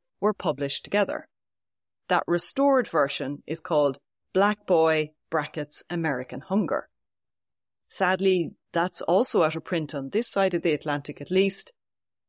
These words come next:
and the nineteen forty-five edition remains in print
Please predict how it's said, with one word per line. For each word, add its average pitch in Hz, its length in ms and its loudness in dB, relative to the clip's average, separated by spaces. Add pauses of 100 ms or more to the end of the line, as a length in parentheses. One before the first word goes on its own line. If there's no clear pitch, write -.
and 175 560 0
the 170 80 0
nineteen 180 400 0
forty-five 180 640 0
edition 151 500 -4
remains 160 840 0
in 151 220 -6
print 143 440 -6